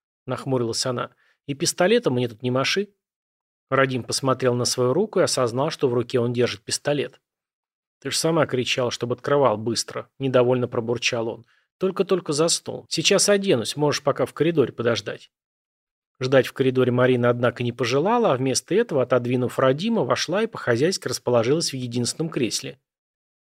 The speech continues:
«Собирайся, как в рейд, под землю полезем», распорядилась она, пока Радим разбирался со штанами. «Еды надо немного взять на всякий случай, воды пару фляжек».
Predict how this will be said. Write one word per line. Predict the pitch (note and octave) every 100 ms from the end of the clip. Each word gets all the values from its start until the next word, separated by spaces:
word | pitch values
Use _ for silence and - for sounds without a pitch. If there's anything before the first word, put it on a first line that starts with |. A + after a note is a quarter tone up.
| _ _
«Собирайся, | - - C#3 F3+ G#3+ -
как | F#3 F#3 F#3
в | G3
рейд, | A3 C3+
под | - C3
землю | D3 G3+ D3+
полезем», | A#2+ A#2+ A#2+ A2 A#2 -
распорядилась | C3 - C3 B2 C3 B2 -
она, | C3 C3+
пока | B2+ A#2+ B2+
Радим | B2 B2 D#3+
разбирался | D3 B2 B2 A#2+ A2+
со | - -
штанами. | - C#3 C3+ G#2+ A#2+ _ _ _ _ _ _ -
«Еды | C3 F#3 A#3+
надо | A3 C#3
немного | C#3 C#3 B2
взять | A#2+ B2 A#2+
на | B2+
всякий | A#2 C3 A2
случай, | - C3 A#2+ F#3
воды | G3 F3 C3
пару | - B2 A#2+
фляжек». | C3 A#2+ G#2+ G#2+